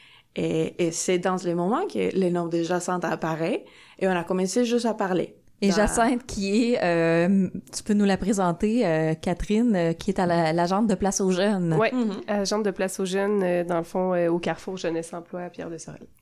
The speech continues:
Speaker 2: C'est ta collègue.
Speaker 3: Oui,
Speaker 2: Ouais,
Speaker 3: ma collègue.
Speaker 2: exactement.
Speaker 3: <laughs>
Speaker 2: Et Jacinthe t'a amené dans la région de Sorel-Tracy par
Speaker 1: Mais
Speaker 2: la
Speaker 1: oui,
Speaker 2: suite, grâce à
Speaker 1: Jacinthe,
Speaker 2: Place aux Jeunes.
Speaker 1: Jacinthe est notre marraine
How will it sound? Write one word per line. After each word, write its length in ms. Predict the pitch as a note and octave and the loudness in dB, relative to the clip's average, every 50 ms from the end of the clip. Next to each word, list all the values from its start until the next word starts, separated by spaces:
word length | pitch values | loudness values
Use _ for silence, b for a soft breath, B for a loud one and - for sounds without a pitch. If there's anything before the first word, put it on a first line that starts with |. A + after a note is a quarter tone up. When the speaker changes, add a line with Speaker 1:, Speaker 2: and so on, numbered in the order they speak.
| - - - | -20 -18 -6
Speaker 2:
C'est 180 | - - A#3+ | -2 0 2
ta 120 | - E4 D#4 | 2 2 2
collègue. 540 | - A#3+ A3 F#3+ F#3 F3 E3+ F3 G3 A3+ B3 - | 2 2 2 2 2 0 0 0 0 -2 -2 -2
Speaker 3:
Oui, 180 | F#3 F#3+ B3 B3+ | 0 0 0 2
Speaker 2:
Ouais, 120 | A#3+ B3 - | 4 4 2
Speaker 3:
ma 100 | - G3 | 2 2
collègue. 400 | C4 A3+ F#3 F#3 G3+ G#3 - F#3 | 2 2 2 2 0 0 0 0
Speaker 2:
exactement. 300 | E3 A#3 G3 F3+ F3 - B B B B B | 0 0 0 -2 -4 -6 B B B B B
Speaker 3:
<laughs> 360 | G#3 - - A#3 A3 A3 - | -2 -2 -2 -4 -4 -2 0
Speaker 2:
Et 280 | G3+ A3 A#3 C4+ D4+ C4+ | 2 2 2 2 2 2
Jacinthe 720 | G3+ A3+ G#3+ G#3 - G#3+ G#3+ C#4 E4+ E4+ A#3+ G3+ - - G3 - - _ - | 0 0 0 0 0 0 0 0 0 0 -2 -2 -4 -6 -10 -10 -12 _ -4
t'a 280 | - G3+ F3+ F3+ F3+ | -2 0 0 0 0
amené 540 | - - G3 F#3 F#3 F#3 F#3 G3 A3+ D#4 G4 | 0 0 0 0 2 2 4 4 4 2 2
dans 160 | C#4+ G#3+ F3+ E3+ | 2 2 2 2
la 260 | E3 E3+ E3+ E3 E3 | 2 2 2 2 2
région 260 | F3+ F3 E3+ F3 F3 | 2 2 2 2 2
de 60 | F3 E3+ | 0 0
Sorel-Tracy 540 | - F#3 E3+ E3 - - E3 D#3+ A3 A#3+ | 0 0 0 0 0 0 0 2 2 2
par 100 | B3 F3+ | 2 2
Speaker 1:
Mais 60 | F3 E3+ | 2 2
Speaker 2:
la 60 | D#3+ | 2
Speaker 1:
oui, 80 | D#3+ - | 0 0
Speaker 2:
suite, 200 | D4+ A#3 G3+ F3 | 0 0 0 0
grâce 260 | F#3+ F#3+ G#3 A3+ G#3+ | 2 2 2 2 2
à 100 | A3 G#3 | 2 2
Speaker 1:
Jacinthe, 40 | A3+ | 2
Speaker 2:
Place 180 | A#3 G3+ - - | 2 2 2 4
aux 140 | A3 G#3 G3 | 2 2 2
Jeunes. 140 | E3+ G#3 | 2 2
Speaker 1:
Jacinthe 460 | C#4 E4 C#4+ G3+ F3 A#3+ A#3+ C4+ D4+ C#4+ | 2 2 2 2 0 0 -2 -2 -2 -2
est 60 | A3+ | 0
notre 220 | G#3+ G#3 F#3+ G3 G#3 | 0 0 0 0 0
marraine 480 | G3+ G3+ G#3 G3 G3+ G3 A3 D4+ G4 | 0 0 0 0 0 0 2 2 2